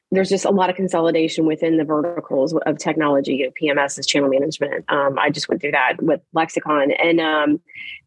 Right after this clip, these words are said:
do you see that as an opportunity for you guys to maybe purchase someone to make them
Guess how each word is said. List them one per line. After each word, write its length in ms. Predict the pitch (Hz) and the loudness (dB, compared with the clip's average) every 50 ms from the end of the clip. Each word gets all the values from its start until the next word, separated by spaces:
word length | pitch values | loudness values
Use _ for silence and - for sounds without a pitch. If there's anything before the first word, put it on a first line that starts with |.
| - - 214 | -2 -2 2
do 120 | - 226 | 2 2
you 140 | 240 262 294 | 4 2 2
see 400 | - - - 320 302 285 277 254 214 | 0 0 0 0 2 2 2 0 2
that 220 | 214 214 214 208 | 2 2 0 0
as 80 | 202 208 | 0 0
an 80 | 202 | 0
opportunity 680 | - 196 190 - 190 190 - 202 196 185 185 185 185 180 | 0 0 -2 -2 -6 -4 -2 0 0 0 0 0 -2 -2
for 120 | - - | -2 -4
you 340 | 170 165 175 175 170 175 165 - | -4 -2 -4 -4 -6 -6 -4 -2
guys 440 | 185 175 170 170 165 165 160 - - | 0 2 2 2 2 2 0 -2 -4
to 120 | - - | -6 -4
maybe 540 | 165 170 165 165 160 160 - 170 165 156 151 - | -2 0 0 0 0 -2 -2 -2 0 0 0 -2
purchase 800 | - - - 185 180 - - 214 208 208 202 - - - - - _ _ _ _ _ - | -6 -2 -2 -2 -2 -2 -2 0 0 0 0 -2 -8 -14 -16 -18 _ _ _ _ _ -20
someone 500 | - - - 202 202 202 202 196 190 190 | -6 -2 -2 0 2 2 2 2 2 2
to 140 | - 196 175 | 0 0 0
make 240 | 175 175 175 175 - | 2 0 0 0 0
them 320 | 175 165 165 160 160 | 0 2 2 2 0